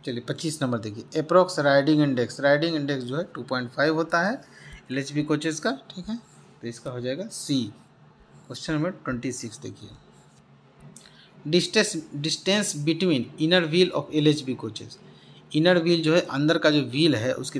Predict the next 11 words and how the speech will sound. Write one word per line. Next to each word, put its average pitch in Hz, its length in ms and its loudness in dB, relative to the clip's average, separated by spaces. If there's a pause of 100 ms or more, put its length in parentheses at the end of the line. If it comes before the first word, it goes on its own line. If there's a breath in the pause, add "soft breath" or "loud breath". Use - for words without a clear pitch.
(120)
बीच 175 240 0
की 147 140 -2
दूरी 135 360 0
कितनी 143 280 -6
होती 143 280 -6
है 160 100 0
एल 143 100 0
एच 120 120 -8
बी 135 100 -12
कोचेस 139 340 -6
में, 220 160 -4